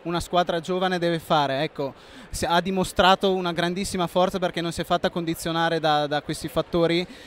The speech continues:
e quindi anche nei momenti decisivi è riuscita a incidere e portare a casa due punti fondamentali.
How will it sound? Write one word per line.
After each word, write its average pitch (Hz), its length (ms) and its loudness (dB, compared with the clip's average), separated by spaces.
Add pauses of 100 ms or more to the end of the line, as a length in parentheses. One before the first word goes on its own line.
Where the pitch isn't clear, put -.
(140)
e 156 140 0
quindi 170 240 0
anche 170 200 0
nei 170 120 0
momenti 170 360 -2
decisivi 160 640 -2
è 160 100 2
riuscita 156 600 0
a 139 80 0
incidere 151 680 2
e 143 60 -2
portare 147 320 0
a - 20 0
casa 151 240 -2
due 147 120 0
punti 143 240 -4
fondamentali. 131 640 -4